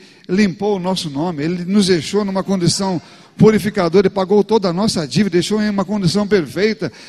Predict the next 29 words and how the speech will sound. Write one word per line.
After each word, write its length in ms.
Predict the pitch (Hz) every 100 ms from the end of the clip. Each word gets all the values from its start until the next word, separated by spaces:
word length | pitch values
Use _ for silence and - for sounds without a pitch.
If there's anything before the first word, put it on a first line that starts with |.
| -
Se 220 | - 208
alguém, 220 | 214 180
se 100 | 180
nós 220 | 190 240 -
queremos 320 | 214 233 214
sujar 320 | 202 170 220
o 40 |
nome 220 | 185 208 202
de 80 |
novo, 160 | 175 214
esse 100 | 233
é 60 | 233
problema 380 | 208 185 240
nosso. 340 | 185 226 214 - - -
Não 100 | 202
devemos 320 | 185 202 247
culpar 300 | 247 220 233
o 60 | 220
Senhor 420 | 214 202 233 247
por 140 | 185
causa 280 | 196 214 175
disso. 320 | 156 233 240 - - -
E 40 |
os 100 | 190
resultados 580 | 233 202 214 247 277 202
não 220 | 208 262
vão 260 | 214 269 269
vir 340 | 190 302 277
dele. 640 | 170 165 262 277 160 107